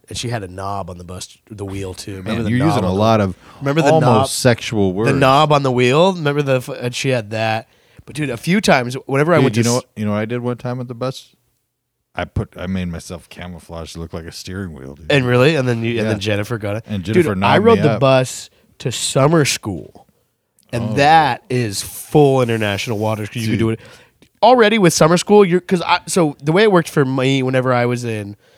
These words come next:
Speaker 1: uh, elementary school and I would go to summer school, it was literally just, like, free daycare 'cause I probably had gotten in too much trouble at Vacation Bible School at that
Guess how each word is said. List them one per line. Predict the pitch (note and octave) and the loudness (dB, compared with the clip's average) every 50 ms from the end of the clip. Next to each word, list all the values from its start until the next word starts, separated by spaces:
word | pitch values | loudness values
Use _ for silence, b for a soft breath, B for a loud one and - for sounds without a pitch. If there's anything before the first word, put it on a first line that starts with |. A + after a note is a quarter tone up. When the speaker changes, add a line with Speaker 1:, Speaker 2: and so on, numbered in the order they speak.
| b b b b _ _ _ | b b b b _ _ _
Speaker 1:
uh, | - A2+ G#2 G2 F#2+ E2 - - | -6 -6 -4 -6 -8 -10 -6 -4
elementary | C3 C3 B2 A#2 A2+ A#2 A#2+ - C3 A2+ | -2 -2 -2 -2 -4 -6 -6 -8 -8 -10
school | - - - G2+ G2 | -10 -10 -12 -10 -10
and | F#2+ F#2+ | -8 -8
I | |
would | F#2+ F#2+ F2+ | -8 -8 -10
go | G#2 G2 | -10 -10
to | F#2+ | -10
summer | - - G#2+ F#2+ G2+ | -8 -10 -10 -10 -10
school, | G2 - - A#2 | -12 -10 -6 -2
it | C3 | 0
was | C#3+ C#3+ C3+ | 0 0 0
literally | C#3 D#3 D3+ C#3+ C3+ | 2 0 0 0 0
just, | B2+ B2 B2 - - | -2 -4 -6 -6 -8
like, | A2 G2 - | -10 -12 -10
free | - C3 A2+ G#2 | -10 -8 -8 -8
daycare | F#2+ G#2 F#2+ F#2+ F#2+ - A#2+ A2 A2 | -8 -10 -10 -10 -10 -8 -8 -8 -8
'cause | A2 - G2+ G2 | -8 -8 -8 -8
I | G2+ F#2+ F#2+ b b b b b b _ | -8 -10 -10 b b b b b b _
probably | - B2+ A#2 G#2 G2+ F2+ | -8 -6 -6 -6 -6 -8
had | F2+ F2+ F2+ | -8 -10 -10
gotten | - A2 G2+ F#2 F2 F#2 | -8 -8 -8 -8 -10 -12
in | G2 F#2+ F2+ | -14 -14 -12
too | - A#2+ | -12 -12
much | G#2 F#2+ - | -12 -12 -10
trouble | - - G2 F#2+ G2+ | -10 -10 -8 -8 -10
at | G2+ F#2 | -10 -10
Vacation | G#2 G2+ G2 - G#2+ G2+ - - G#2+ F#2+ | -10 -12 -10 -10 -10 -10 -10 -12 -12 -14
Bible | F#2 F2+ F2+ F#2+ G#2 | -12 -12 -10 -10 -10
School | A2 - - B2+ A#2+ | -12 -10 -10 -8 -8
at | A#2+ A#2+ | -8 -8
that | - A#2+ | -6 2